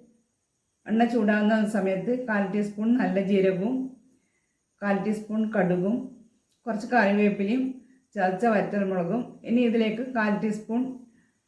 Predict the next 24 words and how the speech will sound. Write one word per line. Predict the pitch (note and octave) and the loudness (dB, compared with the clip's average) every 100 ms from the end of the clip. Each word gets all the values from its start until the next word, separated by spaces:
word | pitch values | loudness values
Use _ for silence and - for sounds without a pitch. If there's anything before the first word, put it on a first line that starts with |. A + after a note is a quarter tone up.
| _ _ _ - | _ _ _ -2
ചാട്ട് | G#3 G3 G#3+ | 0 0 0
മസാലയും | G3+ G#3 G#3+ G3 G#3+ D4 - - _ _ _ _ _ _ - G#3 | -2 0 0 2 0 -2 -8 -16 _ _ _ _ _ _ -6 0
ഒരു | A#3 A#3+ | 2 4
നുള്ളു | G#3 A#3 A3 | 2 2 2
ഉപ്പും | - G#3 A#3+ - F#3+ | 0 -4 -6 -6 -4
ചേർത്ത് | G3 F#3+ - A#3 - - _ _ _ _ G#3 | -4 -4 -6 -10 -12 -20 _ _ _ _ -4
ഒന്ന് | G#3 | 0
ഇളക്കി | F#3+ F#3+ G#3 | 0 0 -4
കൊടുത്തതിന് | G#3 F3 G3 F#3+ G3 | -4 -4 -4 -4 -2
ശേഷം | F#3 A#3 A#3 | -2 -2 0
വേവിച്ച് | F#3 F#3+ F#3 G#3 | 0 0 0 0
വെച്ച | F#3+ G3+ A#3+ - - - _ _ _ _ _ _ _ _ _ _ _ _ _ _ _ _ _ _ _ - | 0 -2 -6 -8 -18 -20 _ _ _ _ _ _ _ _ _ _ _ _ _ _ _ _ _ _ _ -4
മധുരക്കിഴങ്ങ് | G3+ F#3 F#3+ G#3 F#3+ F#3 | 0 2 2 2 0 0
ഇതിലേക്ക് | F3+ F#3 F#3 E3+ | 0 0 -2 -8
ഇട്ട് | E3 | -8
കൊടുക്കണം. | D#3 D3 D3+ F3 E3+ - - _ _ F#3 | -10 -8 -8 -8 -8 -18 -20 _ _ -10
മധുരക്കിഴങ്ങ് | F#3+ G3 G3 G#3 F#3+ G3 F3+ | -4 -4 -2 -2 -2 -2 -4
ഇട്ട് | G#3+ B3 - | -6 -6 -2
ഒന്ന് | F3+ F3 | 0 2
ഇളക്കി | E3+ E3+ F#3 | 0 0 -4
കൊടുക്കുക. | F#3 E3 F#3 G#3 - | -4 -4 -6 -6 -4
ഒരു | G#3 G#3 | -6 -2
കാൽ | G#3 F3+ F3 | 0 0 0
ടീസ്പൂൺ | F#3+ - A3+ | -2 -2 0